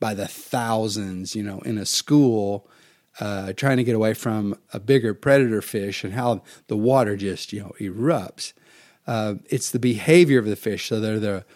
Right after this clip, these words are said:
water swarmers. And then there are the sky flyers, and birds for the first time start flying by. And then the great, the Hebrew word is the tanim.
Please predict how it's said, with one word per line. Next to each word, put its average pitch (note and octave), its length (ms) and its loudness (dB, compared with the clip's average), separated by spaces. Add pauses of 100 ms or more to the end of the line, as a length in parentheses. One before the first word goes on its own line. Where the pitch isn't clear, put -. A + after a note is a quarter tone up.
(120)
water C#3+ 260 6
swarmers. G#2 760 -4
And A2+ 160 -2
then C3+ 220 2
there A#2 240 4
are A2 40 2
the G2 160 -4
sky - 340 -4
flyers, G2 640 -6 (560)
and A#2+ 360 -2
birds C#3+ 360 4
for A#2 140 -4
the G2 80 -8
first A#2+ 300 -2
time B2 400 -4 (520)
start - 320 -4
flying A2+ 400 -2
by. G2+ 280 -4
And G2+ 280 -8
then C3 360 4
the F#2+ 100 -8
great, B2 460 2
the F#2 80 -8
Hebrew A#2+ 320 0
word G#2+ 200 0
is F#2+ 180 -6
the F#2 160 -8
tanim. F#2+ 880 -4